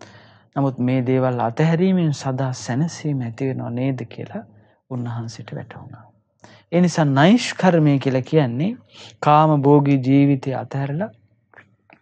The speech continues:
පුරුදු කරන මහා ගුණයක්. එතකොට යම්කිසි කෙනෙක් මේ කාම භෝගී දේවල් ආත්ම ගණන් අතහැරියොත්, අතහැරියොත් උන්වහන්සේට වැටහුණා ඒ නිසාම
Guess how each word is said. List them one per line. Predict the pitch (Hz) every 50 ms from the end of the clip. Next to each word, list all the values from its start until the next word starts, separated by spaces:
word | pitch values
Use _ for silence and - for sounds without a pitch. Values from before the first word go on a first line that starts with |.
| _ - - - - - - - - - _
පුරුදු | - 175 180 226 220 190 202
කරන | 160 170 156 151 156
මහා | 135 127 123 117 - 160 165 156 139
ගුණයක්. | 123 131 139 139 127 98 - - _ _ - - - - - _ _ _ _ _ _ _ _ _ _ _ - - _ _ -
එතකොට | 165 170 196 214 190 175
යම්කිසි | 156 160 156 170 180 180 196 185 175 185
කෙනෙක් | 165 170 175 185 214 247 - - - - - - - _ _ _ _ _ _ _ _ _ _ _ - - 120 127
මේ | 143 160 170 165
කාම | - - - 165 180 202 214 202 175
භෝගී | 165 175 185 170 165 180 160
දේවල් | 147 160 165 156 151 139 131 120 117 - - _ _ _ - 110
ආත්ම | 120 143 165 190 214 233 240 226 - 196 170 156
ගණන් | 147 143 143 143 156 151 139 123 110
අතහැරියොත්, | 110 120 - 143 123 131 123 117 113 113 113 -
අතහැරියොත් | - 120 117 - 139 123 120 120 117 117 113 -
උන්වහන්සේට | 127 127 123 123 123 120 117 - 117 -
වැටහුණා | 113 113 110 110 - 139 131 131 123 120 113 113 113 117 - _ _ _ _
ඒ | - 131 131 127
නිසාම | 123 123 117 - - 151 165 190 214 226 202